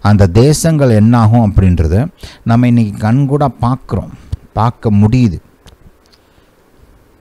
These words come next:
ஹல்லேலூயா. அப்ப பாருங்க, இன்னைக்கு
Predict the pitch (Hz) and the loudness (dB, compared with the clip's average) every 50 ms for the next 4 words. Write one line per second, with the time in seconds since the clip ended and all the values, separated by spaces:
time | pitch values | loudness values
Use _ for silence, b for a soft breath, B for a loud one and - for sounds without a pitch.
0 | _ _ _ _ _ _ _ _ _ _ - 98 98 107 139 165 165 78 135 113 | _ _ _ _ _ _ _ _ _ _ -4 -2 -2 -2 -2 -4 -4 -4 -4 -4
1 | 113 - - _ _ _ - - _ _ _ _ _ _ _ _ b b b b | -6 -8 -12 _ _ _ -20 -20 _ _ _ _ _ _ _ _ b b b b
2 | b b b b b b - 120 123 127 131 175 208 220 202 185 151 127 127 147 | b b b b b b -4 -2 0 2 2 2 2 2 2 2 2 2 2 0
3 | 160 180 190 180 - 127 B B B B B B B - B B B B B B | -2 -6 -6 -6 -8 -8 B B B B B B B -20 B B B B B B
4 | - 135 151 165 170 156 156 156 151 | 0 2 2 2 2 2 0 -2 -2